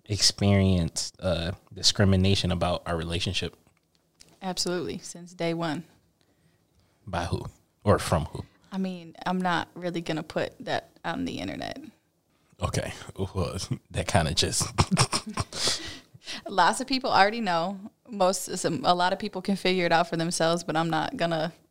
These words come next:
Speaker 2: blast anybody's name.
Speaker 1: You ain't gotta say names, but
Speaker 2: Okay, from immediate family members.
Speaker 1: I, I haven't.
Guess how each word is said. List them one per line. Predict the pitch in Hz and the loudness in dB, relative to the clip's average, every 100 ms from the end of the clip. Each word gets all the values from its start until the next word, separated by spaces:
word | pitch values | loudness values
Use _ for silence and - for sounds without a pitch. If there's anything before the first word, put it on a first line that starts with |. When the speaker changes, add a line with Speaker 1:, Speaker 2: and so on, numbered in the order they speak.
| - | -18
Speaker 2:
blast | 175 170 160 165 | -2 2 2 0
anybody's | 170 165 170 101 175 | -4 -4 -6 -6 -4
name. | 151 139 170 - _ _ _ _ _ _ - | -2 -2 -4 -10 _ _ _ _ _ _ -6
Speaker 1:
You | 165 | 2
ain't | 196 202 | 4 6
gotta | 165 | 4
say | - 101 95 | 4 2 2
names, | 101 202 147 143 | 6 8 8 6
but | 95 95 - - - _ _ _ _ _ _ _ _ - | 2 -2 -2 -12 -20 _ _ _ _ _ _ _ _ -4
Speaker 2:
Okay, | 196 240 196 | -4 -2 -4
from | 180 185 185 | -2 -4 -2
immediate | 190 185 180 185 170 | -2 -2 -6 -4 -4
family | 208 214 185 | -2 -4 -4
members. | 151 - - 185 - - _ _ _ _ - - | -6 -6 -6 -4 -6 -8 _ _ _ _ -16 -8
Speaker 1:
I, | 87 87 | -6 -2
I | 80 | -2
haven't. | 80 80 - | 2 2 2